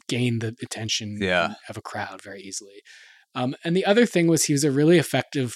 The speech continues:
Speaker 1: political organizer. This was a skill he had practiced in his days in Stanleyville, where he was joining all these different associations of evolués, um,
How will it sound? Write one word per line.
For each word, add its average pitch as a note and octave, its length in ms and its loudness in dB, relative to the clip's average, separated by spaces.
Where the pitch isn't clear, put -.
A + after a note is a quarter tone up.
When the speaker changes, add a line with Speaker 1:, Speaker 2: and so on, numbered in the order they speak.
Speaker 1:
political B2 500 0
organizer. G#2+ 720 -6
This D3+ 540 4
was C#3 140 -2
a C3+ 60 0
skill C3 300 2
he A#2 140 2
had A#2 160 -2
practiced A#2+ 560 -4
in B2+ 80 -2
his A2+ 200 -4
days A#2+ 360 -2
in A2+ 80 -6
Stanleyville, C3+ 800 0
where B2 140 -6
he A2 180 -6
was A2 180 -10
joining A#2+ 380 -2
all A2+ 100 -4
these A2 160 -6
different A2 260 -8
associations A#2+ 800 0
of A2 140 -10
evolués, A#2+ 800 0
um, A2+ 220 -6